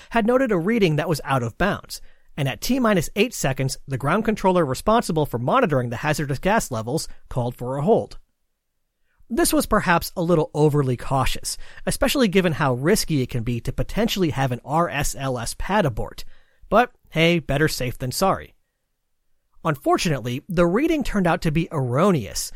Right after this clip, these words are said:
so it would have been safe to proceed after all. The hydrogen levels were monitored using an instrument that was generally pretty reliable, but that was also known to occasionally experience what is delightfully called an ion pump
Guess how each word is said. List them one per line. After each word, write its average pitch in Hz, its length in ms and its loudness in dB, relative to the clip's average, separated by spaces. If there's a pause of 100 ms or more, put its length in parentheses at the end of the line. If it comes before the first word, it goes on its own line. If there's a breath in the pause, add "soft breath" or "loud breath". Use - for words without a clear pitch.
(180 soft breath)
so 156 220 2
it 143 80 -2
would 262 140 4
have 208 100 6
been 143 120 0
safe 156 260 2
to 165 80 -2
proceed 143 440 0
after 120 340 -2
all. - 280 0 (720)
The 160 120 -4
hydrogen 226 520 2
levels 135 320 0
were 123 100 -2
monitored 185 500 2
using 202 360 0
an 196 60 -2
instrument 135 500 -2 (260 loud breath)
that 208 160 2
was 170 140 2
generally 196 540 2
pretty 202 300 2
reliable, 156 640 2 (300 soft breath)
but 196 240 4
that 202 180 0
was 190 160 2
also 269 260 2
known 185 260 4
to - 140 0
occasionally 240 720 0
experience 120 640 -4 (240 loud breath)
what 165 140 2
is 160 80 2
delightfully 247 540 2
called 139 400 0 (100)
an 139 160 -2 (160)
ion 165 480 2
pump 135 380 0